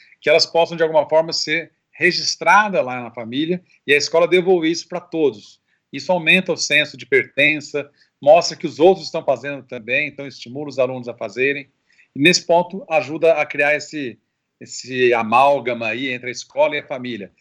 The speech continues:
É um estamos juntos, somos a mesma coisa e vamos superar juntos, né? Outro ponto que eu acho que é interessante pro caso dos alunos do ensino médio,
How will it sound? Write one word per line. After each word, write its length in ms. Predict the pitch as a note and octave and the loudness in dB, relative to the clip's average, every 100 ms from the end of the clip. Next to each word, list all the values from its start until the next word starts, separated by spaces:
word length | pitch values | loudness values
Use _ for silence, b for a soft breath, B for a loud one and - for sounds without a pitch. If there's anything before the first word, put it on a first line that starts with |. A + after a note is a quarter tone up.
| _ - | _ -14
É 80 | B2 | -10
um 80 | C3+ | -8
estamos 400 | - D#3 D3+ A2+ | -4 -4 -4 -8
juntos, 340 | A#2+ D3+ C#3+ | -6 -6 -2
somos 240 | D3+ D3 | -2 0
a 80 | C#3 | 0
mesma 280 | C3+ A#2+ A#2 | -2 -6 -10
coisa 560 | - C#3 D3+ C#3 C#3+ - _ _ _ | -2 4 4 4 -2 -10 _ _ _
e 80 | C3 | -6
vamos 540 | A#2+ C3 C#3+ C#3 - - | 2 4 4 0 -8 -20
superar 560 | - C#3 - C3+ C#3 A#2+ | -16 -8 -2 2 2 2
juntos, 500 | - C3+ B2+ - A2 | -6 -12 -12 -14 -4
né? 260 | B2 E3 _ _ b b b - | -2 -2 _ _ b b b 2
Outro 260 | D3+ F#3+ G#3 | 4 4 2
ponto 320 | E3+ E3+ - | -2 -2 0
que 60 | |
eu 20 | D3 | -4
acho 80 | |
que 80 | - | -4
é 20 | |
interessante 520 | C3+ B2 A2+ C#3 E3 - | -10 -8 -2 2 2 -2
pro 100 | A#2+ | -12
caso 320 | C3 A#2+ A2+ | -8 -8 -8
dos 380 | A#2+ A2+ B2 A#2 | -10 -10 -10 -6
alunos 240 | A#2+ A#2 | -6 -6
do 40 | |
ensino 240 | A#2 - A#2 | -4 -2 2
médio, 460 | A2 D3 E3 A2+ | 6 6 4 -2